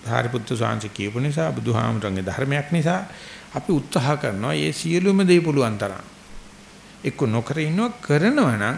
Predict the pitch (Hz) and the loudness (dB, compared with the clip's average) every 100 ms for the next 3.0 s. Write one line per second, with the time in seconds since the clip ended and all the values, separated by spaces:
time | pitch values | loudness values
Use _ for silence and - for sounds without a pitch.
0 | - - 127 - 160 202 147 165 156 123 | -6 -6 -6 -2 -2 0 0 -2 -2 -4
1 | 123 135 190 - - - - - - - | -6 -6 -6 -6 -8 -12 -20 -20 -20 -20
2 | - - - - - - - - 180 180 | -20 -20 -20 -20 -20 -20 -20 -10 0 4